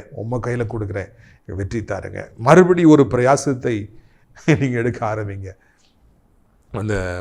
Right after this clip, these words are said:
பேதுரு சொல்றார்ல, "நைட்லாம் ட்ரை பண்ணோம், எல்லாமே தோத்து போயிட்டோம். ரா முழுவதும் நாங்க we tried. எவ்வளவோ பிரயாசப்பட்டோம், ஒரு மீன் கூட கிடைக்கல. ஒரு பத்து மீன் கிடைச்சிருந்தா கூட பரவாயில்ல,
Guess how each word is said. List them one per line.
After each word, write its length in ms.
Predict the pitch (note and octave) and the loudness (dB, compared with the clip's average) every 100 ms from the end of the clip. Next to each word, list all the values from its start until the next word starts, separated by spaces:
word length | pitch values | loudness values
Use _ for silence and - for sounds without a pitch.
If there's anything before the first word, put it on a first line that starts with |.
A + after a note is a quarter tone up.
| F2 | -6
பேதுரு 240 | A#2+ A#2+ G#2+ | -2 -2 -4
சொல்றார்ல, 340 | G#2 F#2+ F#2 | -10 -12 -12
"நைட்லாம் 460 | F#2 A#2 A#2+ C3 C3+ | -10 -6 -4 -2 0
ட்ரை 140 | C3+ C3 | 0 0
பண்ணோம், 300 | A#2+ G2+ F#2 | -4 -8 -6
எல்லாமே 360 | G#2 A#2+ C3 | -6 -4 -4
தோத்து 360 | B2+ C3 A#2 G#2 | -4 -4 -6 -8
போயிட்டோம். 340 | G2 F#2 E2 - _ _ _ _ - | -10 -10 -14 -18 _ _ _ _ -8
ரா 160 | A2 A#2+ | 0 4
முழுவதும் 540 | D3+ D#3+ E3+ F3 F3 E3 | 8 10 12 10 10 8
நாங்க 160 | D#3 D3+ C#3 C3 B2+ B2 | 8 8 8 6 4 2
we 100 | B2 A#2 | 0 -2
tried. 280 | A#2+ G#2+ F#2+ F#2 _ _ _ _ - | 0 0 0 -8 _ _ _ _ -4
எவ்வளவோ 220 | A2 B2 | 2 2
பிரயாசப்பட்டோம், 580 | A#2+ B2 B2 A#2+ A2 F#2+ | 2 2 2 -2 -4 -2
ஒரு 200 | G2+ C#3 | 2 4
மீன் 240 | D#3 E3 D#3+ | 6 6 4
கூட 100 | D#3+ | 2
கிடைக்கல. 460 | C3+ B2+ G#2+ F2+ F2+ - _ _ _ _ _ _ - | 2 -2 -2 -8 -10 -16 _ _ _ _ _ _ -6
ஒரு 100 | - | -4
பத்து 280 | G#2+ - | -4 -2
மீன் 180 | D#3 D#3+ | 0 2
கிடைச்சிருந்தா 400 | D#3 D3 D3 C#3 | 2 0 -2 -2
கூட 180 | C3+ C3+ | 0 0
பரவாயில்ல, 540 | A2 G#2+ G2 G2 F#2+ | -2 -6 -8 -8 -10